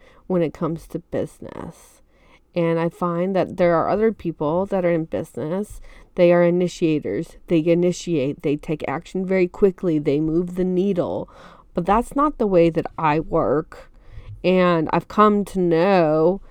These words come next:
that I tried to work that way. I've tried to be that way. And I was getting burnt out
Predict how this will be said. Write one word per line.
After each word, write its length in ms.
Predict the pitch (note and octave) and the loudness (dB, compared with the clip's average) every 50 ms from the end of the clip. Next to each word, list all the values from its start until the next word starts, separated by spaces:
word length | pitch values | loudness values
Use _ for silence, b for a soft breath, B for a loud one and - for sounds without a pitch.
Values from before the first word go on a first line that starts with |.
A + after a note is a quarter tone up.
| b b b b b _ _ - | b b b b b _ _ 2
that 440 | F#3+ F3+ F3 E3+ E3 D#3+ D3+ - - | 4 4 6 6 6 4 2 2 0
I 140 | - E3+ E3+ | -2 -2 -2
tried 320 | - - G#3 G#3+ G#3 - | 0 2 4 4 4 4
to 100 | - F#3 | 0 -2
work 280 | E3 D#3 D3+ - - - | 0 0 -2 -2 -4 -10
that 240 | - A#2+ - - | -10 -10 -8 -8
way. 400 | - - - - - F3 F#3 G3+ _ _ _ _ | -10 -8 -8 -6 -6 -6 -8 -10 _ _ _ _
I've 160 | - F3+ F3+ - | -10 -10 -10 -6
tried 300 | - B3+ C#4+ D4 A#3+ A#3 | 0 2 4 4 4 4
to 80 | A3+ | 2
be 300 | F3+ - G3 G#3+ A3+ A3+ | 0 0 0 0 0 2
that 340 | F3 E3+ - - - - - | 2 2 0 0 -4 -10 -8
way. 400 | - - - D2 B2+ E3+ F#3+ G3 b b b b b b b _ _ - | -8 -6 -6 -4 -4 -4 -6 -8 b b b b b b b _ _ 2
And 720 | F3 F3+ F3 F3 F3 E3+ E3+ E3 D#3+ E3+ F3 F3 E3 - _ _ _ _ _ _ - | 2 4 4 2 2 2 0 0 -2 -2 -4 -4 -6 -10 _ _ _ _ _ _ 0
I 140 | G#3+ A3+ B3 | 2 2 2
was 160 | C4+ B3+ - | 2 0 0
getting 320 | - C#4+ C#4+ C#4 C#4 C#4 | 0 2 4 4 4 4
burnt 320 | B3 C#4 C#4+ C#4+ B3 - G#3 | 4 2 2 2 0 -2 -2
out 520 | F#3 G3 B3 C#4 A#3+ - - - - | 0 2 2 2 2 0 0 -4 -8